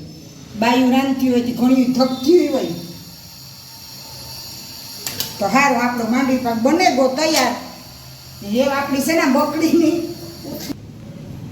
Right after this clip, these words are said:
હાલો, તો આપણો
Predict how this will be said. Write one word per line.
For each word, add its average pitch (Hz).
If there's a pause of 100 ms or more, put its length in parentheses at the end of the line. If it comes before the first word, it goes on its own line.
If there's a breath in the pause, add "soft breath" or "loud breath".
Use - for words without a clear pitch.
(1500)
હાલો, 247
તો 247
આપણો 277